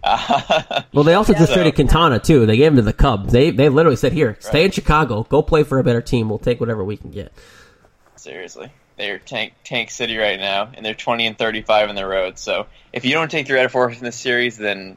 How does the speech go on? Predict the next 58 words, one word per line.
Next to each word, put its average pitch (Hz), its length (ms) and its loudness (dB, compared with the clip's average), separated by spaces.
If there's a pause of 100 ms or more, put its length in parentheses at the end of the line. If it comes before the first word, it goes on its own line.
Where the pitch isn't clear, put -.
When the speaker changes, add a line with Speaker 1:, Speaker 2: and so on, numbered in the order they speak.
(160)
Speaker 1:
I'm 95 120 -10
not 101 140 0
sure 107 140 -8
if 95 80 -12
you 95 100 -4
are 95 100 2
a 98 60 -6
first-place - 500 -12
team. 90 220 -12
So - 120 -4
I'm 120 200 0
really 123 200 0
hoping 113 420 -4
three 175 200 4
out 170 140 4
of 190 160 4
four 165 280 2
Speaker 2:
<laughs> - 80 -20 (580)
Uh, 135 200 0
Speaker 1:
for - 60 -20
four 107 180 -6
and 104 80 -12
three 98 100 -10 (100)
week. 92 240 -10 (300)
Speaker 2:
Honestly, 143 400 4
the 117 120 4
reasons 139 580 4
Jess 127 280 2
just 127 180 0
stated, 135 280 4
I 110 160 0
almost 117 640 -2
wanted 117 380 0
to - 60 -4
pick - 200 2
a - 40 -12
sweep, - 360 -2 (500)
but 107 140 2
I 95 80 0
couldn't 104 400 -2 (100)
because - 200 2
it's - 80 -4
a 107 40 -6
Speaker 1:
Yeah. - 80 -4
Speaker 2:
four-game 127 400 2
series. 110 320 2
If 120 80 2
it 131 60 4
was 135 100 6
a 127 60 4
three-game 202 340 4
series, 190 300 6
I 123 80 4
probably 131 340 4
would 123 140 6
have 113 80 0
said 113 160 2
sweep. 90 240 -4